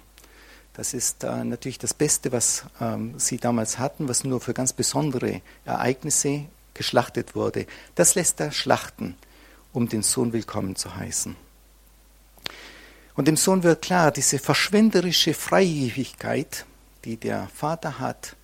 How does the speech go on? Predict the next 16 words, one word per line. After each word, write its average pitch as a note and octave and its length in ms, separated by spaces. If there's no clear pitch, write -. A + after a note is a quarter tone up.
ist - 180
auch C#3 220
dieselbe, E3+ 880
äh, B2 160
verschwenderische D#3 800
Freigebigkeit C3+ 1000
der B2+ 80
Gnade, C#3+ 540
die - 180
Gott - 240
für - 160
uns G#2+ 260
hat. - 320
Es - 120
bedeutet C#3 480
Vergebung C#3 680